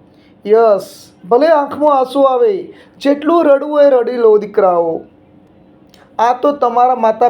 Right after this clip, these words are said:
પિતા પ્રત્યેનો પ્રેમ બતાવે છે. દીકરાઓ, હવે તમે જે ભગવાનને માનતા હોય તેમની છબી તમારી નજર સમક્ષ જુઓ અને એ છબી જે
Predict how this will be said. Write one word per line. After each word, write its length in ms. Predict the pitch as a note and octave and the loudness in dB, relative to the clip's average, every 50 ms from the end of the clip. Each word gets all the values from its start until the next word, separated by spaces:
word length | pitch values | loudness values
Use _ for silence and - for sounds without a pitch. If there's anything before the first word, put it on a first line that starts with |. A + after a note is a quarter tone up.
| A#3+ | -2
પિતા 180 | A#3 G3 A#3+ A#3+ A#3+ | -2 -2 -2 -2 -2
પ્રત્યેનો 360 | - A3+ A3 A#3 B3+ B3 B3+ B3+ B3+ - - | -2 -4 -2 -2 0 -2 -2 -2 -4 -4 -2
પ્રેમ 260 | B3 B3+ C4 C#4 C4+ B3+ | 0 0 0 0 -2 -2
બતાવે 400 | B3+ B3+ B3 B3 A3+ G#3 G3 F#3+ F3+ F#3 | -4 0 0 0 0 0 0 -4 -8 -8
છે. 140 | - F#3+ E3+ D#3+ D#3 - - _ _ _ - _ _ _ _ _ _ _ _ _ _ _ _ _ _ - | -8 -8 -8 -8 -10 -16 -20 _ _ _ -20 _ _ _ _ _ _ _ _ _ _ _ _ _ _ -12
દીકરાઓ, 420 | G#3 G3+ - A3 G#3 G3+ G#3 G#3+ G#3+ A#3 A3 - _ _ _ _ | -10 -8 -4 -4 -2 -2 -2 -4 -6 -8 -14 -20 _ _ _ _
હવે 240 | - F#3+ G3 G#3+ A3 | -6 -2 0 0 0
તમે 240 | A3 A#3 G#3+ A3 G#3 - - | 0 -2 -4 -4 -4 -6 -6
જે 140 | G3+ G#3+ | -6 -6
ભગવાનને 440 | G#3+ E3+ F#3+ F#3 F3 F#3+ G3+ G3 G3+ F#3+ | -6 -4 -4 -4 -2 -2 -4 -2 -2 -2
માનતા 420 | F3 E3 E3+ E3+ E3+ E3+ G#3 G3 | -2 -2 -4 -4 -4 -2 -2 0
હોય 160 | G3 G3 G3 G3 G3 - - | 0 -2 -2 -4 -8 -8 -6
તેમની 240 | G#3+ G#3+ A3 A#3+ A#3+ A#3+ | -4 -4 -4 -4 -6 -6
છબી 420 | - - G#3+ G3 G3 A3+ G3+ D3+ D3+ D3+ - _ _ _ _ - | -6 -4 -4 -2 -2 -4 -6 -8 -8 -12 -16 _ _ _ _ -10
તમારી 300 | - F#3 G3 G3 G3+ F#3+ | -6 -2 -2 0 0 0
નજર 260 | E3+ D#3+ D#3+ F3+ G3+ | -2 -4 -2 -4 -4
સમક્ષ 400 | G3+ - - F#3+ F#3+ F#3+ D3+ C3 | -6 -6 -4 -4 -4 -4 -6 -10
જુઓ 240 | C#3 D#3+ E3+ E3+ D#3 C#3+ C#3 - - _ _ _ _ _ _ _ _ _ _ _ _ - | -10 -8 -6 -6 -6 -6 -8 -12 -18 _ _ _ _ _ _ _ _ _ _ _ _ -6
અને 200 | A#3 A#3+ B3 B3+ B3+ B3+ B3+ - _ - A#3+ B3+ | -2 0 0 0 0 -2 -6 -12 _ -6 -4 -4
એ 20 | C4 - | -4 -6
છબી 560 | - - - G#3 G#3 F#3+ G3+ A3 A3 G#3 F#3 - - - _ _ _ _ _ - | -8 -8 -4 -4 -4 -4 -4 -6 -4 -4 -6 -6 -10 -16 _ _ _ _ _ -8
જે 180 | F3+ G3+ G#3+ | -2 -2 0